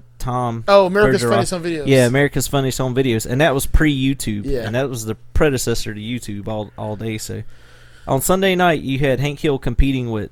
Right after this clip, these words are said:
Speaker 1: uh, America's Funniest Home Videos. So you didn't care about the kid that won ten thousand dollars. You wanted to see what, uh, Bobby Hill was up to, or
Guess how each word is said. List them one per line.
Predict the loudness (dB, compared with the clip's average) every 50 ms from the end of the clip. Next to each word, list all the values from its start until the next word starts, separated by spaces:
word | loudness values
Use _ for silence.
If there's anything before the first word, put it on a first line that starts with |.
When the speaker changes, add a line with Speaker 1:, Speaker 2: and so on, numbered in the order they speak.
| -12 -10 -8
Speaker 1:
uh, | -4 -4 -2 -2 -4 -4 -6 -6
America's | -6 -4 -6 -4 -6 -8 -10 -6
Funniest | -6 -6 -6 -4 -6 -6 -6
Home | -8 -8 -8
Videos. | -8 -8 -8 -8 -8 -8 -10 -12 -14 -16 -20 -20 -20 -20 -20 -20 -20 -20 -20 -14
So | -8 -4 -4
you | -2 0 0 0
didn't | 0 0 -2
care | -2 0 0 0
about | 2 0 -2 -4
the | -4 -4
kid | -2 -2 -2 -2
that | -2 -6
won | -4 -4 -6 -6 -4
ten | -4 -4 -2
thousand | 0 0 0 0 0 -2 0
dollars. | 0 2 2 2 0 0 -2
You | -4 -4
wanted | -4 -4 -6
to | -6
see | -6 -4 -4 -4
what, | -4 -4 -4 -6 -6 -8
uh, | -8 -8 -8 -6 -6 -8 -8 -10 -14 -12 -6 -4
Bobby | -2 -2 -2 -2 -4
Hill | -4 -4 -4 -4
was | -6 -8 -10
up | -10 -10 -10
to, | -10 -8 -8 -8 -8 -8
or | -10 -10 -12 -14